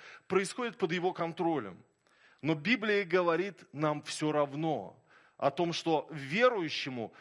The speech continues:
все содействует ко благу, потому что Бог все контролирует. Даже когда тебе кажется, что все вышло из-под Его контроля, Он все контролирует в твоей жизни.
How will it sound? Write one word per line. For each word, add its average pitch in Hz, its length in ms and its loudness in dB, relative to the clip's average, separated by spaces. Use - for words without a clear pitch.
все 185 640 -2
содействует 160 920 0
ко 165 160 6
благу, 156 680 0
потому 165 320 2
что 165 200 -2
Бог 170 640 0
все - 380 0
контролирует. 139 920 -4
Даже 160 340 2
когда 147 360 0
тебе 147 240 -6
кажется, 135 680 -4
что - 200 -4
все 170 240 -2
вышло 156 340 -2
из-под 131 320 -6
Его 143 220 -2
контроля, 131 640 -4
Он 151 240 2
все 160 680 -2
контролирует 135 840 -2
в - 100 -14
твоей 123 380 -2
жизни. 104 420 -8